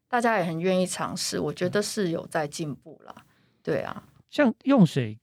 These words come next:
Speaker 2: 的安全，像过去台湾都是煮沸后饮用，那日本的水号称可以直接饮用。那您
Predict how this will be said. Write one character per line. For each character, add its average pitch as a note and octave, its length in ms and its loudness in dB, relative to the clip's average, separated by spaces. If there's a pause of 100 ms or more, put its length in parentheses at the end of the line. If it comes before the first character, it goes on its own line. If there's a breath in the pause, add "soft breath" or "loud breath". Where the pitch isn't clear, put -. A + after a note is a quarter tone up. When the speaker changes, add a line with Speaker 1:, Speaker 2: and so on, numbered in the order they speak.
Speaker 2:
的 - 140 -6
安 E3 240 6
全， A#2+ 200 0
像 D#3 160 2
过 F3+ 200 4
去 D#3+ 120 -2
台 B2 280 -4
湾 C3+ 160 0
都 C#3+ 120 0
是 C3+ 180 -4
煮 - 280 -12
沸 C#3 260 -6
后 B2 240 -4
饮 A2+ 220 -10
用， A2+ 180 -10 (580)
那 F3+ 140 0
日 F#3+ 200 4
本 A#2+ 260 -2 (100)
的 - 80 -8
水 B2 220 -6
号 D#3+ 180 0
称 D3 140 4
可 C#3 100 -2
以 A#2 80 0
直 B2 160 -12
接 C3+ 220 -4
饮 G#2+ 180 -8
用。 B2 300 -10 (480 soft breath)
那 A3+ 140 4
您 C#3+ 520 0